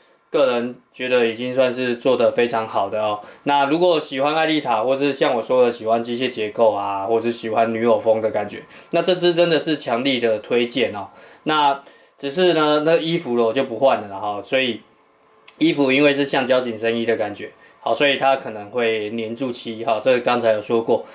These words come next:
那你如果自己真的要把衣服穿上去的话，可能要稍微注意一下我说的这一点哦，就是不要就是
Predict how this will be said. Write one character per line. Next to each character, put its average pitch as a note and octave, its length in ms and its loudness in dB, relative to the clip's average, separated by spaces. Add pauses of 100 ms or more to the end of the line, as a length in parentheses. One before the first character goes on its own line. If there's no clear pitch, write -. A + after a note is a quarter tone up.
(140)
那 C#3+ 140 0
你 A#2+ 120 -2
如 C3+ 140 2
果 D3+ 180 2
自 E3 140 -4
己 A#2+ 180 -6
真 C3+ 180 0
的 B2+ 160 2
要 B2+ 140 4
把 A2+ 160 0
衣 A#2+ 140 -6
服 A2+ 160 -8
穿 A#2+ 180 0
上 A#2 160 -2
去 A#2+ 140 -2
的 G#2+ 80 0
话， A2 260 0 (260)
可 C3+ 140 2
能 C3 100 0
要 E3 140 4
稍 E3 200 2
微 C#3 180 4
注 C#3+ 260 -2
意 C3 100 -6
一 A#2+ 60 -8
下 C3 180 2
我 A2+ 140 -2
说 B2 260 -4
的 A2 280 -2 (420)
这 C#3 160 0
一 C3 120 0
点 G2+ 260 -6
哦， F#2+ 100 -14 (180)
就 C3 140 -2
是 C3+ 80 0
不 C3+ 240 -6
要 B2+ 240 4
就 A#2+ 140 -6
是 A#2+ 320 -2